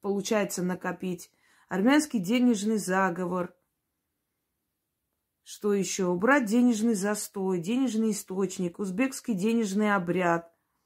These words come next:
Дела торговые для денег. Вот здесь вот как раз, э, как призвать деньги постоянно, когда, если вы торгуете.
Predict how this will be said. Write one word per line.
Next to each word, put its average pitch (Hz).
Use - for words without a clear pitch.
Дела 233
торговые 208
для 196
денег. 185
Вот 208
здесь 190
вот 185
как 185
раз, 180
э, 165
как 180
призвать 190
деньги 180
постоянно, 175
когда, 175
если 170
вы 170
торгуете. 175